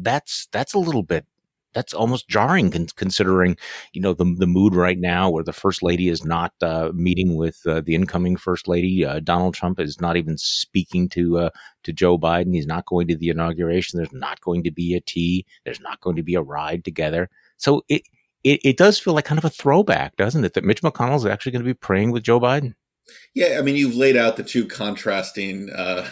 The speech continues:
Speaker 2: <laughs> presidencies. Uh, and it goes to show that the pres-, in, in our American <laughs> system, the president does shape the politics, shapes the culture. The president is the straw that stirs the political drink. And you see with the My Pillow guy that, that, that it's sort of the final,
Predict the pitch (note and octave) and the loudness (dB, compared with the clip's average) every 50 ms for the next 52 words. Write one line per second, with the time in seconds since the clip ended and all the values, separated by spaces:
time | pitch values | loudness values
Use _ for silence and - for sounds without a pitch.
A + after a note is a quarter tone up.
0 | - - - - - - B2 B2 A#2 A#2 G#2 G2+ G2+ - - G#2 G2 F#2+ F#2+ F#2 | -14 -14 -14 -10 -2 0 2 2 2 0 -4 -6 -6 -6 -8 -6 -6 -6 -8 -10
1 | - - - - - - - - _ _ - G#2 G2+ G2+ G2+ G2 - A2+ A#2 A#2+ | -12 -14 -16 -20 -20 -20 -20 -20 _ _ -2 -2 0 0 0 0 0 0 0 0
2 | A2 - F3 F3+ F3 - C#3 - - F#3 G3+ D#3+ B2 - - - - D3 D3+ D#3+ | 2 2 0 0 0 0 0 2 2 4 4 2 2 -2 -2 0 2 2 2 2
3 | - C3 C3 B2+ B2+ C3 B2+ B2+ B2 A#2 A#2 A#2 B2+ B2+ B2 - - C#3+ B2+ - | 2 0 -2 0 2 2 2 4 4 4 4 4 4 2 2 -2 -4 -6 -4 -4
4 | - D3 - - - A#2+ G#2+ G#2+ G2 - A#2+ B2 C3 A#2+ A2 A#2 G#2+ G2+ G2 A2 | -4 -4 -2 -2 -4 -2 -2 -4 -4 -2 -2 -2 -2 -2 -2 -6 -6 -4 0 2
5 | A2+ A#2+ A2+ G#2+ G#2 - _ - - _ _ - - - A#2 G#2+ G#2+ - F#2+ F#2 | 2 2 2 0 -4 -10 _ -20 -20 _ _ -8 -2 0 0 0 0 -2 -6 -6
6 | - G2+ F#2+ F#2+ F#2+ - G2+ G2 F#2 - - - G#2 G2+ - - - F#2+ - - | -4 -2 -2 -2 -2 -4 -4 -6 -6 -6 -4 -4 -4 -4 -4 -8 -12 -10 -6 -6
7 | G2 F#2 - - G2 G2 G2 F#2+ - - - - - - _ _ - A#2 A2+ - | -6 -6 -6 -6 -6 -6 -6 -6 -10 -16 -20 -20 -20 -20 _ _ -8 -6 -2 0
8 | B2 A#2 G#2+ G2+ G#2+ G#2 G2+ G2 F#2+ F#2+ F#2 F#2 - - - G#2 G2 G2+ G2 F#2+ | 2 2 2 0 -2 -4 -2 -4 -4 -4 -8 -8 -8 -6 -2 0 0 0 0 -2
9 | F#2 - - - G#2 G2+ G2+ F#2+ - F#2+ - - F#2+ F#2+ F#2 F#2+ F#2+ F#2 F#2 F#2 | -4 -6 -6 -4 -2 -2 -2 -4 -6 -10 -8 -6 -4 -4 -4 -4 -6 -8 -8 -4
10 | G#2 A2 C3 B2 G#2+ G#2 - _ _ _ _ _ _ _ _ _ - G#2+ G#2+ G#2+ | -2 -2 0 -2 -2 -4 -10 _ _ _ _ _ _ _ _ _ -2 0 0 2
11 | G#2 G#2 G2+ G2 F#2+ - - - - - - G#2+ A2 A2+ G#2+ - - - - C3 | 0 -2 -4 -6 -8 -12 -14 -18 -20 -14 -8 -6 -4 -4 -4 -4 -4 -2 2 2
12 | B2 A#2 A2+ G#2+ G#2 G2+ G2+ - A2+ G#2 G#2+ G2 - - D3+ D3+ C#3 A#2+ G#2+ G#2+ | 2 2 2 0 -2 -2 -4 -4 -6 -4 -4 -2 0 2 4 4 4 4 2 0
13 | G2+ G2+ G2+ G2+ G2 G2+ G2+ G2 G#2 G2 G#2 G#2+ G#2 G#2 G#2 G2 - - A#2+ A2 | -2 -2 -2 -2 -2 -2 -2 -4 -4 -4 -4 -6 -6 -6 -8 -10 -6 -4 -2 -2
14 | G#2+ F#2+ G2 F#2+ - - A2 G#2+ G#2+ G#2 G2+ F#2+ F#2+ G2 | -2 -2 -6 -6 -6 -6 -6 -4 -4 -4 -4 -6 -6 -8